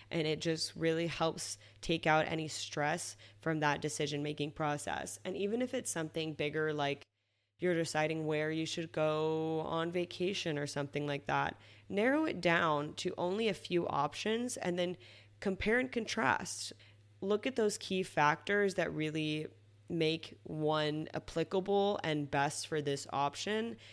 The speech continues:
than the other. But it's easier than looking at the whole map and saying, "Where should I go?"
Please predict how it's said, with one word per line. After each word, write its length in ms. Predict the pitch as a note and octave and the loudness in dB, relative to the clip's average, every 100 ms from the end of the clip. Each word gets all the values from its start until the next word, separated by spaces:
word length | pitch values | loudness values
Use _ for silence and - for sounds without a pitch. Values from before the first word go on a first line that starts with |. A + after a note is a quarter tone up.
| - | -14
than 300 | E3+ E3 D#3+ | -2 0 2
the 140 | D#3+ - | 0 0
other. 340 | D3 C#3+ A2+ | 0 0 -2
But 320 | D3 D3+ D3 - | 2 2 2 -2
it's 200 | F3+ - | -4 -2
easier 320 | G#3 G#3 A3 F#3+ | -2 2 2 4
than 240 | E3+ D3+ - - - | 2 0 -8 -12 0
looking 340 | F#3+ G#3+ G3+ | 0 2 2
at 80 | F#3 | 0
the 60 | |
whole 240 | E3 F#3+ E3+ | 0 0 2
map 420 | D#3 D#3+ C#3 - | 4 6 6 2
and 160 | D3 D#3 | -6 -2
saying, 280 | D#3 D#3 | -2 0
"Where 200 | G3 D4 | 0 0
should 220 | D4 G3+ F#3+ | 0 0 2
I 160 | G3+ | 2
go?" 420 | G#3+ A#3 G#3 F#3+ | 4 4 6 4